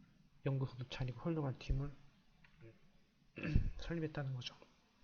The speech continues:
그들은 이제 성공했대요. <clears throat> One January sixteenth, 이 날짜 나오기 때문에 원 나오는 거죠. 그쵸? 십육 일, sixteenth, 음,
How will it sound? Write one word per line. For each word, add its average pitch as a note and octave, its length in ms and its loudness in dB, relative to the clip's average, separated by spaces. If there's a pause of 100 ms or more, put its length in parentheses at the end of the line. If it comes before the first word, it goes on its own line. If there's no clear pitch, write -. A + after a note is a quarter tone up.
(2750)
그들은 C#3 380 2
이제 B2 300 -4 (120)
성공했대요. C3 600 -4 (400)
<clears throat> - 840 8
One C3 360 2
January A#2+ 600 0
sixteenth, B2+ 580 -4
이 A#2+ 160 -2
날짜 A2+ 340 0
나오기 B2 300 0
때문에 A2+ 360 -6
원 B2 200 -2
나오는 A2 340 -4
거죠. G#2+ 280 -8 (540)
그쵸? - 400 -10
십육 B2+ 360 -4
일, B2+ 140 -4 (560)
sixteenth, - 640 -8 (360)
음, A2+ 200 -6